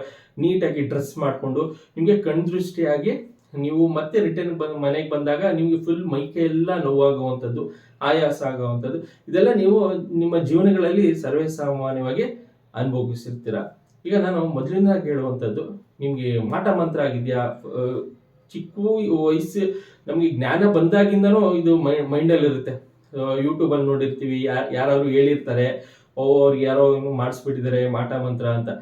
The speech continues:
ಈಗ ಇದಕ್ಕೆಲ್ಲ ಕಾರಣ ಏನಪ್ಪಾ ಅಂದ್ರೆ ಮೊದಲನೇದಾಗಿ ನಮ್ಗೆ ವಾಸ್ತು ದೋಷ ಅಂತ ನಾವು ನೋಡ್ಬೇಕಾದ್ರೆ ನಾವು ಮನೆಗಳಲ್ಲಿ ಮುಖ್ಯ ದ್ವಾರಗಳು ಅಥವಾ ಇರುವಂತ ಜಾಗಗಳಲ್ಲಿ ಅದಿಲ್ದೇ ಇದೆ. ಈಗ ಯಾವ ಜಾಗದಲ್ಲಿ,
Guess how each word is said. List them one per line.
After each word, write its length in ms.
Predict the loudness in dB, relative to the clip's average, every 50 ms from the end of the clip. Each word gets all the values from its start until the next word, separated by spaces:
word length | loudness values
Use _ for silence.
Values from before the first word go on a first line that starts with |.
| -14 _ _ _ _ -10
ಈಗ 140 | -8 -6 -4
ಇದಕ್ಕೆಲ್ಲ 400 | -4 -2 -2 -2 0 2 2 4 2 2 0 -2 -4 -6 -8 -12 _ _ _ _ _ _ _ _ _ _
ಕಾರಣ 280 | -4 0 2 2 4
ಏನಪ್ಪಾ 340 | 4 2 2 0 -2 -2 -4
ಅಂದ್ರೆ 540 | -4 -2 -2 0 0 0 0 -2 -4 -8 -16 -20 _ _ -2
ಮೊದಲನೇದಾಗಿ 580 | 0 2 4 6 6 6 6 4 4 6 6 4
ನಮ್ಗೆ 220 | 4 2 2 0
ವಾಸ್ತು 480 | 2 2 4 2 2 0 -2 -6 -6 -4
ದೋಷ 260 | -4 -4 -4 -4 -4
ಅಂತ 200 | -6 -4 -4 -2
ನಾವು 240 | -2 -2 -2 0 0
ನೋಡ್ಬೇಕಾದ್ರೆ 600 | 2 2 2 0 0 -2 -2 -2 -2 -2 0 -2
ನಾವು 460 | -2 -2 -2 -2 0 -2 -2 -4 -8 -12 -18 -20 _ _ -6 -2
ಮನೆಗಳಲ್ಲಿ 520 | -2 0 0 0 0 0 0 0 0 0
ಮುಖ್ಯ 320 | -2 -4 -4 -4 -4 -2
ದ್ವಾರಗಳು 600 | 0 0 0 0 0 0 0 0 0 0 0 -2
ಅಥವಾ 600 | -2 -4 -4 -2 -2 0 0 0 -2 -2 -6 -8 -10
ಇರುವಂತ 600 | -6 -4 -4 -2 0 0 2 2 2 0 0 -2
ಜಾಗಗಳಲ್ಲಿ 800 | -2 -2 0 0 0 2 0 0 -2 -2 -2 0 0 0 -2 -2
ಅದಿಲ್ದೇ 420 | -4 -6 -6 -6 -6 -6 -4 -4 -4
ಇದೆ. 580 | -4 -4 -4 -4 -6 -8 -10 -14 _ _ _ _ -4
ಈಗ 80 | -2 0 0 2 0 -2 -4 -8 -6
ಯಾವ 440 | -4 -2 -2 0 2 2 2 2 0
ಜಾಗದಲ್ಲಿ, 960 | 0 -2 0 0 0 0 0 0 0 0 0 0 0 0 0 -2 -2 -6 -12